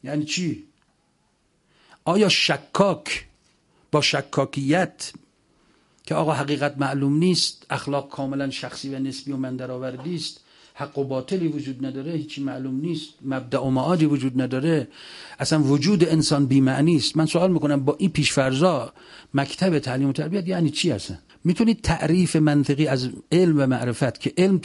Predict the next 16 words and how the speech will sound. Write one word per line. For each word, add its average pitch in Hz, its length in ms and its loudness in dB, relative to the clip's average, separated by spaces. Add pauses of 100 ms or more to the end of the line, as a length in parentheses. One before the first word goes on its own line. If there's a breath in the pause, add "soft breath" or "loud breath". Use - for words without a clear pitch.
از 139 120 -2
کجا 139 280 0
میاد، 113 300 0
چطور 139 360 0
میاد، 101 380 -4 (600 loud breath)
آسیب 131 240 0
شناسی 135 420 2
علم 139 280 2
و 113 40 0
معرفت، 107 680 -6
منشأ 120 360 0
علم، 113 440 -2 (1000 soft breath)
هدف 135 380 -2
علم، 95 320 -4 (520)
روش 127 520 0
علم، 90 320 -6